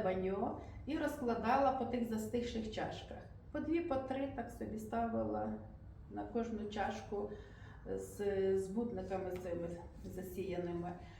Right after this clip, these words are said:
І поставили в термостат на тридцять сім градусів, так як ростуть майже всі мікроби при тридцять сім градусів в термостаті на добу, на двадцять чотири години.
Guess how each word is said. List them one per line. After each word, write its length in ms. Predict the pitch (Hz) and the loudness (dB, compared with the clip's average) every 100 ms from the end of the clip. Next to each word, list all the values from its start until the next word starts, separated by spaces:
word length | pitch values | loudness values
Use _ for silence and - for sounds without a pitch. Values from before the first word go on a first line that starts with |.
| - - 311 | -12 -6 -2
І 60 | |
поставили 520 | 339 294 277 269 247 | 0 2 6 6 6
в 60 | 220 | 4
термостат 640 | 220 214 - - 269 302 | 2 0 -2 2 4 4
на 80 | 240 | 4
тридцять 400 | 233 226 214 190 | 2 2 2 0
сім 140 | 190 175 | -2 0
градусів, 580 | 220 302 285 277 - 240 | 2 2 2 -4 -4 -2
так 180 | 226 220 | -2 -2
як 160 | 202 202 | -2 -2
ростуть 380 | 202 - 233 220 | -2 0 0 0
майже 260 | 208 208 | 0 -2
всі 220 | 190 - | -4 -2
мікроби 440 | 190 175 240 269 262 | -2 2 4 4 4
при 160 | 254 | 0
тридцять 440 | 262 254 - 240 - | 0 0 0 0 0
сім 200 | 240 233 | 2 2
градусів 520 | 233 226 233 - 233 | 2 2 0 0 -4
в 60 | - | -2
термостаті 680 | 220 214 214 - 214 208 208 | -4 -2 -4 -2 -2 0 0
на 80 | 214 | 0
добу, 380 | 208 202 175 196 | 0 0 -2 -2
на 140 | 190 | -2
двадцять 420 | 196 208 208 - | -2 -4 -4 -4
чотири 360 | - 202 196 190 | -4 -4 -2 -2
години. 480 | 190 156 151 165 170 | -4 -4 -6 -6 -6